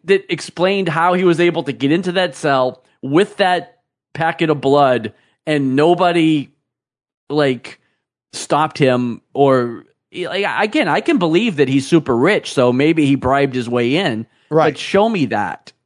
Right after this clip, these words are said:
Speaker 1: so it makes sense, you know, before you just kind of come out and do your Kaiser Soze walk, <laughs> you know, and transform into the devil. Um,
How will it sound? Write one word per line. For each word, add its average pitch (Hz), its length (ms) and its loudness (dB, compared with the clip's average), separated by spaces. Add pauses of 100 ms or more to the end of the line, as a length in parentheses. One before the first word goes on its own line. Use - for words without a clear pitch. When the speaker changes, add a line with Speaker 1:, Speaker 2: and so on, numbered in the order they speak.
(120)
Speaker 1:
so 156 220 0
it 147 80 0
makes 151 240 0
sense, 123 500 -6 (400)
you 120 120 -4
know, 113 360 -4 (460)
before 185 360 2
you 175 160 2
just 156 260 0
kind 160 260 0
of 139 160 0
come 151 180 -2
out 151 280 0
and 135 140 -2
do 143 120 4
your 139 240 4
Kaiser 143 400 -2
Soze 135 540 2
walk, 117 420 0 (140)
<laughs> - 140 -18
you 156 100 2
know, 147 180 0
and 127 120 -4
transform 139 600 0
into 123 420 0 (460)
the 127 120 -2
devil. 120 680 0
Um, 113 500 0